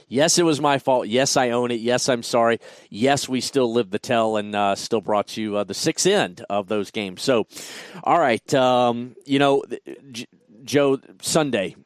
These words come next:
uh, big day, uh, anniversary day. Uh, John Schuster, the anniversary to the day.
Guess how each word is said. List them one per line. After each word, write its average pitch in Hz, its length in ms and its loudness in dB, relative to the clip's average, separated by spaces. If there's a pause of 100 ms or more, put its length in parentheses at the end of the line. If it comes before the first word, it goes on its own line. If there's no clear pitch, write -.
(140)
uh, 107 540 2
big 123 300 -2
day, 110 440 2
uh, 101 440 0
anniversary 117 580 -2
day. 85 280 -6 (180)
Uh, 95 280 -4
John 113 280 -6
Schuster, 117 640 -2
the 98 260 -6
anniversary 117 680 -2
to 147 240 -2
the 117 100 -6
day. 123 400 2